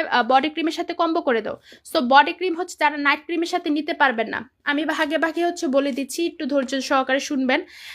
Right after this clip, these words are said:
যারা নাকি বডি ক্রিম প্লাস হচ্ছে টমেটো কোলাজেন সোপটা নেবেন, তারাও কিন্তু,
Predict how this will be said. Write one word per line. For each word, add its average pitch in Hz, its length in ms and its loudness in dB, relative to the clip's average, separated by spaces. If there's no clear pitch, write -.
যারা 285 260 6
নাকি 330 180 -2
বডি 269 280 4
ক্রিম 339 220 -4
প্লাস 294 280 4
হচ্ছে 302 300 -6
টমেটো 285 420 0
কোলাজেন 285 400 0
সোপটা 302 380 -2
নেবেন, 311 260 -2
তারাও 285 300 6
কিন্তু, 359 360 -6